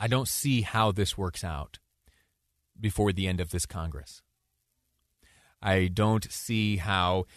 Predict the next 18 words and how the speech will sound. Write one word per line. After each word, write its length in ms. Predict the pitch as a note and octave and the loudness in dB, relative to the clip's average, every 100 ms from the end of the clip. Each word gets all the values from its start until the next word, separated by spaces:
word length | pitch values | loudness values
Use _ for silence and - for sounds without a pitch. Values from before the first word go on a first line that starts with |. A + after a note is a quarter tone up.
| - - | -20 -4
either 440 | B2+ A#2+ A2 G2+ | 0 4 6 4
the, 400 | F2+ G2+ F2+ E2+ D#2+ _ _ _ _ _ _ _ _ _ _ | 2 0 0 -2 -6 _ _ _ _ _ _ _ _ _ _
I 60 | G#2 | 0
don't 160 | A#2 | 2
see 180 | - C3 | 4 2
how 240 | A2+ A2 G#2 | 2 2 2
either 420 | A#2+ G#2+ G#2 G2 | 0 2 2 2
the 240 | F#2 G2 F2+ | 0 0 0
nine 240 | G2 A2 | 2 2
hundred 240 | A#2+ A2 | 2 0
and 80 | G2+ | -2
eight 240 | G2 C3 - - | 0 0 -2 -4
billion 280 | B2+ B2+ B2+ | 0 2 4
dollar 280 | A#2+ A#2 A#2 | 4 4 2
plan, 500 | - A#2+ A2+ C3+ C#3+ _ _ _ _ _ | 0 0 0 -2 -8 _ _ _ _ _
which 140 | B2 | -6
again 220 | A2 C#3 A#2+ | 0 2 2
includes 680 | A2+ - A3+ F#3+ A2+ G2+ | 0 -2 0 4 4 2